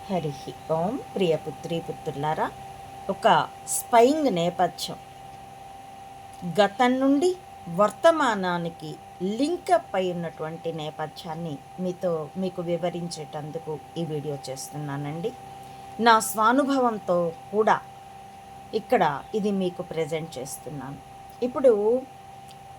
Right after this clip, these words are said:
నేను సూర్యాపేటలో అప్పటికి పీవీజీ వర్గం ఆ మెదళ్ళ ఆయుధాలుగా యుద్ధాన్ని మేము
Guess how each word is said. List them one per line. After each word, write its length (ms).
నేను 280
సూర్యాపేటలో 760
అప్పటికి 520
పీవీజీ 420
వర్గం 420
ఆ 80
మెదళ్ళ 400
ఆయుధాలుగా 600
యుద్ధాన్ని 680
మేము 260